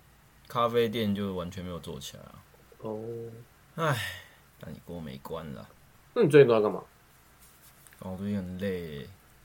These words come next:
Speaker 1: 就会写，写书啊。我这三个月真的都就是，诶，我最后上一次录音是多少？五月，那时候已经在写了嘛。
Speaker 2: 应该吧。
Speaker 1: 然后我六月开始就是去一个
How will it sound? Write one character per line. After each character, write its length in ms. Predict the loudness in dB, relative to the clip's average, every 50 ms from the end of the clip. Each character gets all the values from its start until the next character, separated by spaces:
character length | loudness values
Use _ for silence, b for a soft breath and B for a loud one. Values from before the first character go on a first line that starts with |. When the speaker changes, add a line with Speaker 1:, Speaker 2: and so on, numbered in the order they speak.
| -20 -14
Speaker 1:
就 60 | -12 -10
会 80 | -10
写， 340 | -8 -10 -10 -10 -10 -12 -12
写 220 | -12 -12 -12 -12
书 300 | -10 -10 -10 -8 -8 -6
啊。 500 | -4 -4 -2 -2 -4 -4 -4 -6 -8 -10 -12 -16 -20 -20 -20 -20 -20 -16
我 120 | -16 -12 -8
这 120 | -6 -6 -6
三 220 | -4 -6 -6 -6
个 80 | -6 -8
月 220 | -8 -8 -8 -8
真 240 | -8 -8 -8 -8 -8
的 60 | -10
都 160 | -10 -10 -12 -12 -14
就 120 | -16 -14
是， 160 | -12 -12 -12 -12 -8
诶， 180 | -4 -4 -2 -2
我 200 | 0 -2 -2 -2
最 120 | -2 -2
后 60 | -2
上 180 | 0 0 0 0
一 40 | -2
次 100 | -4 -4
录 160 | -4 -2 -2
音 80 | -2
是 60 | 0 0
多 100 | 0 0
少？ 60 | 0
五 140 | -2 -2 -2
月， 180 | -2 -2 -2 -2
那 80 | -2 0
时 60 | 0
候 80 | 0
已 40 | 0
经 100 | 0 0
在 100 | 0 0
写 300 | -2 -2 -4 -6 -6 -8
了 100 | -8 -8
嘛。 260 | -8 -10 -10 -10 -12 -16 -20 -20 -20 -20 -20 -20 -18 -12 -10
Speaker 2:
应 160 | -8 -8 -6
该 160 | -6 -6 -6
吧。 160 | -6 -6 -8 -10 -12 -12 -12
Speaker 1:
然 120 | -8 -6
后 440 | -4 -4 -4 -2 0 2 4 4 4
我 320 | 2 2 0 0 -2 -2 -6 -12 -20 -20 -20 -20 -20 -20 -20 -16 -8
六 180 | -4 -2 0 0
月 220 | 0 0 0 0
开 180 | 2 2 0 0
始 140 | 0 -2 -4
就 100 | -4 -4
是 180 | -4 -4 -6 -6
去 360 | -8 -8 -4 -2 -2 -2 -2
一 60 | -2
个 260 | -2 -4 -4 -4 -6